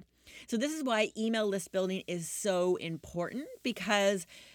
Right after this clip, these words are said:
you know, the majority of our sales come from our email list, not necessarily our social media. So a lead magnet would be something that gets people off of social media and onto an email list. And this is why it's called a lead magnet,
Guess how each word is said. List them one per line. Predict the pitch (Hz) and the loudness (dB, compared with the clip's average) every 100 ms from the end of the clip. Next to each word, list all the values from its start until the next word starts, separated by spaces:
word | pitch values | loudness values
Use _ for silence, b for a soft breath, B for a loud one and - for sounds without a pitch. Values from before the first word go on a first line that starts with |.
| B | B
you | 202 | 0
know, | |
the | 202 | 2
majority | 202 180 - 208 302 311 | 2 0 0 2 4 2
of | 214 | 2
our | 185 180 | 2 0
sales | - 226 220 185 | 0 2 4 2
come | - - 202 208 | -2 -4 -2 0
from | 202 175 | 0 0
our | 170 - | -2 -2
email | 175 185 147 | -2 -2 -2
list, | 120 120 151 - - | -4 -10 -14 -16 -12
not | 165 175 185 185 - | -4 -2 2 2 0
necessarily | 175 190 170 165 170 165 160 | -4 -6 -4 -4 -2 -2 -4
our | 160 151 | -4 -4
social | - 143 151 156 | -6 -10 -8 -6
media. | 202 160 - - _ B B B B | -4 -4 -8 -16 _ B B B B
So | - 240 | -2 2
a | 202 | 2
lead | 202 269 359 285 | 2 -2 0 0
magnet | 202 165 151 160 165 - - B B B | 2 2 2 -2 -2 -6 -12 B B B
would | 175 220 | 2 2
be | 220 | 4
something | 208 - 254 - 208 185 180 - | 0 0 -2 0 0 2 0 -4
that | 160 175 151 | -2 -2 2
gets | - - | 2 2
people | - 214 190 185 - | -4 -4 -2 -4 -2
off | 170 175 262 | -2 -2 -6
of | |
social | 285 285 285 311 | -4 -2 0 -2
media | 247 202 190 190 185 - | 0 2 4 4 2 0
and | 180 180 - | -4 -4 -6
onto | 175 175 170 170 | -4 -4 -4 -4
an | 165 - | -6 -6
email | 165 160 151 | -6 -6 -6
list. | - - - | -8 -12 -8
And | 180 | -4
this | 233 | -2
is | 349 | -2
why | 294 | 0
it's | 277 | 0
called | - 226 196 | 0 -2 -2
a | |
lead | 170 165 214 180 | 0 2 2 0
magnet, | 160 - - | -4 -8 -12